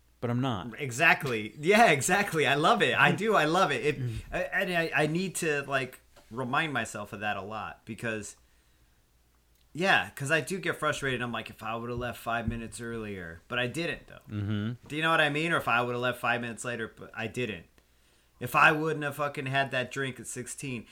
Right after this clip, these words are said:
Speaker 2: 'cause I went through this phase for a little while where I was like, "I fucked my life up. I'm in my forties and, like, I don't own a home. I don't have all these typical things that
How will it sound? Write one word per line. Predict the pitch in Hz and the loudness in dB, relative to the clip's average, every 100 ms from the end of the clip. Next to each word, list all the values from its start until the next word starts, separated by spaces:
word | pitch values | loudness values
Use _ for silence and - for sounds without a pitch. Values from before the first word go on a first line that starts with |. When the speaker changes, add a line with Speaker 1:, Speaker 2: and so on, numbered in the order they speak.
| - - | -20 -6
Speaker 2:
'cause | 151 | 2
I | 180 | 4
went | 196 220 | 4 2
through | 220 190 | -2 -4
this | 180 | -4
phase | - 165 202 - | 0 0 0 -2
for | 143 | -6
a | |
little | 131 120 | -4 -2
while | 117 117 117 | 0 2 2
where | 117 | 0
I | |
was | 113 | 0
like, | 120 120 | -4 -6
"I | |
fucked | 120 - 156 135 | -6 -4 -4 -2
my | 113 | -4
life | 95 107 135 - | -2 -4 -6 -10
up. | 82 69 | -16 -12
I'm | 95 123 | -8 -4
in | 135 | -2
my | 139 127 | -2 -2
forties | - 123 131 139 123 113 | -6 -8 -4 -4 -4 -6
and, | 107 | -8
like, | 104 101 | -8 -8
I | 101 | -6
don't | 123 123 | -6 -8
own | 131 131 | -8 -8
a | 120 | -8
home. | 98 123 127 127 | -8 -8 -6 -6
I | 117 | -4
don't | 123 120 | -4 -2
have | 120 | -2
all | 123 | -4
these | 117 113 | -8 -10
typical | - - 127 - 107 | -12 -10 -12 -14 -10
things | 127 120 123 101 | -8 -6 -8 -6
that | 120 113 | -4 -4